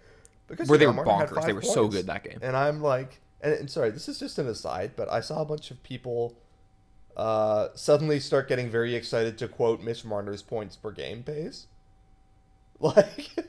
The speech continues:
Speaker 1: right after he has five points, everyone's like, "See, it actually is sustainable for him to be, you know, producing more than he was last year." And it's like, well,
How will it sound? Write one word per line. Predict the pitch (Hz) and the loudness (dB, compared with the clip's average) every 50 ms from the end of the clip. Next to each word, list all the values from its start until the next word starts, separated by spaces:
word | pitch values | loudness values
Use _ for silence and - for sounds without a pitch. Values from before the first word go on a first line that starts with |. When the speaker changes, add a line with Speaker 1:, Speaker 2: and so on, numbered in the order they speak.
| - - 466 - - - | -10 -12 -10 -10 -8 0
Speaker 1:
right | 151 160 170 185 | 6 8 8 10
after | 175 165 160 156 - - 170 160 | 12 10 10 10 8 4 2 4
he | 147 | 6
has | 131 127 131 131 - | 6 6 4 2 0
five | - 131 120 120 123 123 - | -2 0 2 2 2 0 -2
points, | - 135 123 131 - - | -4 -4 -4 -4 -4 -4
everyone's | 143 123 131 131 127 127 123 | -4 -4 -2 -2 -4 -2 0
like, | 131 127 123 120 - | 2 2 0 0 -2
"See, | - - 185 202 262 339 | -4 -4 -2 -2 -2 2
it | 302 | 4
actually | 156 156 160 165 - - 160 143 | 4 4 4 4 2 -2 -4 -2
is | 151 156 156 | -2 -4 -4
sustainable | 151 135 - - 131 123 117 110 107 107 104 | -8 -10 -6 -4 -2 -2 -2 -2 -2 -4 -4
for | - 113 104 | -6 -6 -8
him | 113 107 104 104 | -8 -8 -8 -10
to | 107 | -10
be, | 95 104 101 95 107 - - _ _ _ _ _ - - _ _ _ _ _ _ _ - - - - - - | -10 -10 -12 -12 -12 -14 -18 _ _ _ _ _ -20 -20 _ _ _ _ _ _ _ -20 -20 -20 -20 -18 -14
you | 127 127 | -8 -4
know, | 120 117 110 | -4 -4 -4
producing | - 135 120 123 117 117 123 117 | -4 -6 -8 -8 -8 -8 -8 -6
more | 113 110 107 | -4 -4 -4
than | 104 104 107 | -4 -6 -8
he | |
was | 104 101 104 104 98 | -8 -6 -6 -6 -6
last | 98 101 101 104 110 - - | -6 -6 -6 -6 -8 -10 -12
year." | 101 85 71 64 | -12 -12 -12 -10
And | 76 90 | -12 -14
it's | 98 - - | -14 -16 -16
like, | 123 123 - - - _ _ _ _ _ _ _ _ _ - - | -18 -18 -18 -18 -20 _ _ _ _ _ _ _ _ _ -20 -16
well, | - - 214 220 214 - - | -12 -10 -8 -6 -8 -8 -10